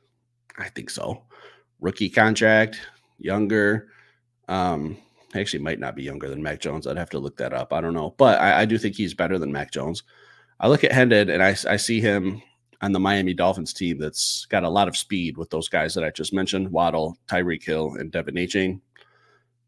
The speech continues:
You throw in Hendon Hooker, who's mobile, can extend plays, can run. I think he'd be a good fit with Miami. Now, I do not want to see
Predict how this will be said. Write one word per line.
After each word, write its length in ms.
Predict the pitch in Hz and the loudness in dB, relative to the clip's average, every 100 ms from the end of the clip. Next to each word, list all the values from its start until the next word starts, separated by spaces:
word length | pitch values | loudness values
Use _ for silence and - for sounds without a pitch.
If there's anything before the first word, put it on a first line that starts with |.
| _ - | _ -6
You 100 | 117 | 4
throw 200 | 147 123 | 6 6
in 80 | |
Hendon 260 | 117 127 107 | 6 4 4
Hooker, 280 | 120 127 120 | 2 2 2
who's 200 | 110 - | 0 2
mobile, 320 | 98 101 104 | 2 2 0
can 160 | - 90 | -2 -4
extend 360 | - 104 98 | -2 -2 0
plays, 320 | 101 95 95 | 0 0 0
can 200 | - 87 | -2 -2
run. 380 | 90 98 95 98 - _ - | 0 2 2 -2 -8 _ -8
I 60 | 98 | -4
think 180 | 160 - | -4 -4
he'd 160 | 202 | -2
be 100 | 208 | 0
a 80 | 117 | 0
good 420 | - - 95 - | 0 -2 -2 -2
fit 360 | - - 98 - | -6 2 2 2
with 180 | - - | -8 -8
Miami. 420 | 62 62 58 - | -8 -6 -8 -6
Now, 340 | 76 101 65 - - - - _ | -2 -2 -4 -12 -20 -20 -20 _
I 240 | 92 123 170 | 4 6 6
do 180 | 175 151 | 6 4
not 260 | 139 - | 4 2
want 220 | 113 117 - | 2 0 0
to 80 | 120 | -2
see 340 | 101 85 | 0 -2